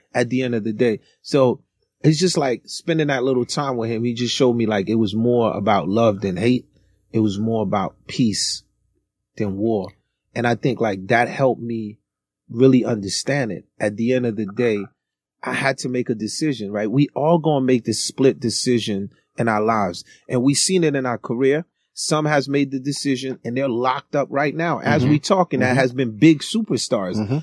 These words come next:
Speaker 1: You know, like, we like, "Yo, dude had three records. He was about to be a monster." So Q
Speaker 2: Yeah.
Speaker 1: just reminded me, like, "Yo, don't really fuck this up. Just focus on what you have to do," you
Speaker 2: Right.
Speaker 1: know?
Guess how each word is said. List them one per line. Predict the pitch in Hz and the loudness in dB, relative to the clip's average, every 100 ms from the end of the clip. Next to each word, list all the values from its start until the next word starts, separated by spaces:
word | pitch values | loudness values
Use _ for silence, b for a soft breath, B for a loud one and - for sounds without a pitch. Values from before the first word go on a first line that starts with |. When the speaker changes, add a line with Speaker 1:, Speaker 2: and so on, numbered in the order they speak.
| - | 0
Speaker 1:
You | 139 | 2
know, | 165 156 | 4 2
like, | 143 | 2
we | 160 | 0
like, | 139 131 | 0 -2
"Yo, | 170 156 135 | -2 -2 -2
dude | 127 185 170 | -2 0 0
had | 156 147 | -2 -4
three | 175 190 | -4 -2
records. | 175 185 165 143 | 2 0 0 -4
He | 160 | -2
was | 156 | 0
about | 151 143 | 0 -2
to | 143 | -2
be | 143 | -2
a | 135 | -2
monster." | 143 180 170 b b - | -2 -4 -4 b b -2
So | 165 147 139 143 _ _ _ _ _ _ _ - | 2 4 2 -2 _ _ _ _ _ _ _ -6
Q | - 247 | 2 2
Speaker 2:
Yeah. | |
Speaker 1:
just | 180 180 156 | 4 2 2
reminded | 139 127 165 143 117 | 0 2 2 2 0
me, | 113 | -2
like, | 110 104 104 | -2 -2 0
"Yo, | 139 139 107 87 - | 2 2 0 -4 -4
don't | 143 160 156 | -2 0 4
really | 165 156 | 4 4
fuck | 135 - 135 - | 0 0 0 0
this | 117 - | -4 0
up. | 127 98 | 0 0
Just | 110 - | -6 -6
focus | - 131 - 123 117 | 0 0 0 -4 -2
on | 113 | -2
what | 101 | -2
you | 107 | -2
have | 101 - | -4 -6
to | 95 | -10
do," | 92 104 76 | -4 -4 -2
you | |
Speaker 2:
Right. | 127 113 | -2 -2
Speaker 1:
know? | 127 | -8